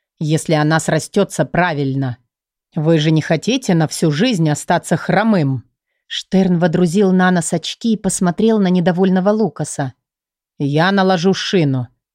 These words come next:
но от вас потребуется полежать до утра спокойно и не пытаться встать или, того хуже, сбежать". "Хорошо", кивнул Хольм,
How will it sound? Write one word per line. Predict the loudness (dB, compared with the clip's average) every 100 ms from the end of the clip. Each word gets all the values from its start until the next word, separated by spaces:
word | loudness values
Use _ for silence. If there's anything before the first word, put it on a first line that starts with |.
| _ _ -2
но | 2 2
от | 2
вас | 0 2 2 0
потребуется | -4 -2 0 0 0 2 0 0 -6
полежать | -2 -2 0 0 0 0
до | 2
утра | 0 0 -2
спокойно | -2 -2 -4 -2 0 2 2 -2 -4 -10 _ _ _ _
и | -2 2
не | 2
пытаться | 2 0 0 0 0 -2 -6
встать | -6 -8 -4 -2 -2 0
или, | 0 0 -2 _ _ _ -4
того | -2 -2
хуже, | 0 0 0 -2 -6 _ -6
сбежать". | -4 0 0 2 0 -2 -8 -20 _ _ _ _
"Хорошо", | _ -4 -2 -2 -2 0 0 -2 -10 _ _ -6
кивнул | -2 0 0
Хольм, | -2 -2 0 2 0